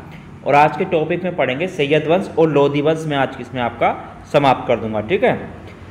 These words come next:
जो सैयद वंश रहा है आपका चौदह सौ चौदह से चौदह सौ इक्यावन ईस्वी तक रहा। ठीक है,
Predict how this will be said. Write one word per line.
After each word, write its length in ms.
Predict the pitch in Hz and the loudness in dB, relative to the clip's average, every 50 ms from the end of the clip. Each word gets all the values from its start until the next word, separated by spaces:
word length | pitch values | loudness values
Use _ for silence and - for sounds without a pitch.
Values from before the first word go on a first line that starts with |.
| - - - | -14 -4 0
जो 80 | 196 214 | 0 0
सैयद 340 | 202 - 185 175 196 208 196 | 2 2 4 4 4 4 2
वंश 220 | 202 202 202 202 | 0 0 0 2
रहा 280 | 196 175 160 139 139 147 | 2 4 4 4 4 4
है 100 | 156 156 | 4 4
आपका 340 | 143 123 - - 135 147 160 214 226 - - - - - - - - - | 4 2 0 0 0 0 0 0 -2 -6 -12 -14 -14 -14 -16 -16 -12 -4
चौदह 300 | - 165 165 170 165 190 190 | 0 0 2 2 2 2 2
सौ 140 | - 220 208 | 2 0 0
चौदह 320 | - - 165 156 139 147 | 2 2 2 2 2 2
से 140 | 135 - 214 208 | 2 0 0 2
चौदह 260 | 208 202 170 151 147 | 2 2 2 2 0
सौ 140 | - 180 175 | 0 -2 -2
इक्यावन 440 | 151 - 165 - 127 123 131 131 | -2 0 0 2 2 2 2 0
ईस्वी 200 | 127 120 117 117 - | -2 -4 -8 -4 0
तक 300 | - 214 226 - 277 269 - - - - - - - | 0 0 0 0 -4 -8 -8 -12 -18 -20 -20 -10 0
रहा। 320 | 127 135 135 127 131 123 110 104 - - - - - - | 4 4 4 6 4 2 2 0 -4 -12 -16 -18 -8 -4
ठीक 140 | - 202 208 | -2 0 2
है, 120 | 262 226 | 2 2